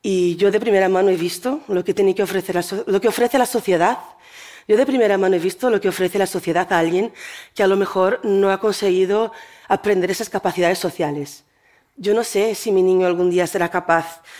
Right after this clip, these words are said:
de <laughs> actuar de forma socialmente aceptable a vosotros o a los demás, al mundo. Y yo lo que quiero es que él y gente como él, como yo, eh, tengamos un lugar donde podamos ser nosotros mismos,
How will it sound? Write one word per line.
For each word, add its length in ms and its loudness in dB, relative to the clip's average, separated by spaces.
de 420 2
<laughs> 220 -10
actuar 420 0
de 80 0
forma 320 -2
socialmente 540 0
aceptable 640 -2
a 80 -4
vosotros 560 -12
o 80 -2
a 20 2
los 140 -2
demás, 400 -4
al 140 -2
mundo. 380 0
Y 380 -2
yo 140 2
lo 100 2
que 140 -2
quiero 240 2
es 140 -2
que 180 0
él 320 -2
y 40 -8
gente 300 -2
como 240 -2
él, 120 -4
como 200 -6
yo, 360 -6
eh, 300 2
tengamos 380 2
un 120 0
lugar 380 0
donde 960 0
podamos 380 0
ser 180 -2
nosotros 360 -4
mismos, 380 -2